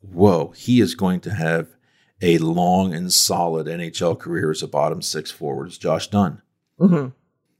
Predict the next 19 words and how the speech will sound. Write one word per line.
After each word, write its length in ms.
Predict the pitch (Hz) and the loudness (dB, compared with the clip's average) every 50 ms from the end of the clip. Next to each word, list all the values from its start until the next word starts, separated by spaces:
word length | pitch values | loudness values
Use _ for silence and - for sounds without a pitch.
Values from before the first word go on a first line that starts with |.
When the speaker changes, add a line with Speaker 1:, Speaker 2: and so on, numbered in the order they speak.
| _ _ | _ _
Speaker 1:
Like, 300 | - 92 87 85 78 - - | 2 4 4 4 2 0 -6
he 220 | - 104 95 104 | -8 -4 -2 -2
just 380 | 95 104 101 87 - - - - | 0 2 2 0 0 -2 -4 0
looks, 360 | 92 92 101 101 101 - - | 4 4 4 4 4 0 -4
he 180 | - - 113 113 | 0 2 4 4
looks 180 | 123 120 120 | 4 2 2
like 120 | 123 98 95 | 0 -2 0
a 40 | |
Saint 280 | 90 - - 107 104 95 | 0 2 2 2 2 4
Louis 240 | 101 98 95 90 - | 4 4 4 2 0
Blue 420 | 78 - 87 87 92 90 85 85 - | -4 -4 0 2 2 2 2 0 -2
to 140 | - - | -4 -8
me. 240 | - 65 67 - - _ _ _ _ _ _ _ _ _ _ _ _ _ _ _ _ _ _ _ | -8 -8 -10 -12 -12 _ _ _ _ _ _ _ _ _ _ _ _ _ _ _ _ _ _ _
Just 260 | - 107 101 - - | 4 4 4 4 0
a 60 | 85 | -4
big, 500 | 78 - - _ - 101 95 95 87 - | -6 -8 -10 _ 4 4 4 4 4 0
stout, 800 | - - - - - - - - 104 90 90 90 87 90 - - _ - | -2 -2 0 0 0 0 0 2 2 4 4 4 4 2 0 -6 _ -12
heavy, 680 | - 85 87 87 80 85 85 82 82 80 78 - _ _ _ _ _ - | -4 0 0 0 0 -2 -4 -4 -6 -10 -12 -16 _ _ _ _ _ -14
um, 460 | 90 92 - - - - - - _ | -12 -10 -10 -10 -12 -16 -18 -20 _